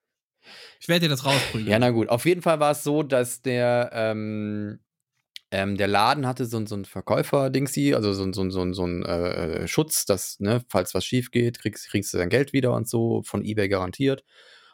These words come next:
Speaker 2: Und, ähm, ja, stellte sich raus, der war gehackt,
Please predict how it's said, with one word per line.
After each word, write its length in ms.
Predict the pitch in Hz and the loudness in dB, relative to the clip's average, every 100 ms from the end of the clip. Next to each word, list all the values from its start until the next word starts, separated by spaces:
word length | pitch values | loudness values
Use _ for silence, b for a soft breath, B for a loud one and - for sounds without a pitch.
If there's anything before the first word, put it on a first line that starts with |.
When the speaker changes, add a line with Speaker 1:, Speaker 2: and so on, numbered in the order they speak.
| b | b
Speaker 2:
Und, 680 | 117 113 107 104 104 104 - - | 2 4 4 2 0 -2 -6 -6
ähm, 420 | 98 95 95 98 | 0 0 0 -2
ja, 120 | 98 | -2
stellte 200 | - 123 | 0 0
sich 160 | 113 110 | 0 0
raus, 180 | 117 127 | 0 2
der 160 | 113 | 0
war 160 | 104 104 | 2 2
gehackt, 520 | 104 110 151 - - | 2 0 -2 -8 -16